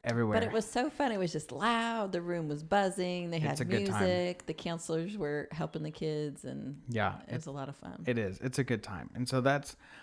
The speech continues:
Speaker 1: that's our main program that we do. Um, that started in the early eighties. Um, and then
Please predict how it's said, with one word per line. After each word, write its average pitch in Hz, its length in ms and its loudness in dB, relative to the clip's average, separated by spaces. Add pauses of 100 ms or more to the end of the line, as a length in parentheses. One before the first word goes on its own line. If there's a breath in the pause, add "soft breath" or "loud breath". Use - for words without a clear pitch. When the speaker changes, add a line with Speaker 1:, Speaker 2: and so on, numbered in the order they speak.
(140 loud breath)
Speaker 1:
that's 147 220 6
our 165 100 10
main 135 300 8
program 123 420 6
that 117 140 4
we 117 120 2
do. 104 440 -2 (100)
Um, 107 340 0
that 107 160 -2
started 107 560 -4
in 110 280 -4
the 107 520 -4 (140)
early 120 280 -2
eighties. 110 440 -6 (340)
Um, 98 440 -4 (560 soft breath)
and 110 240 2
then 107 580 0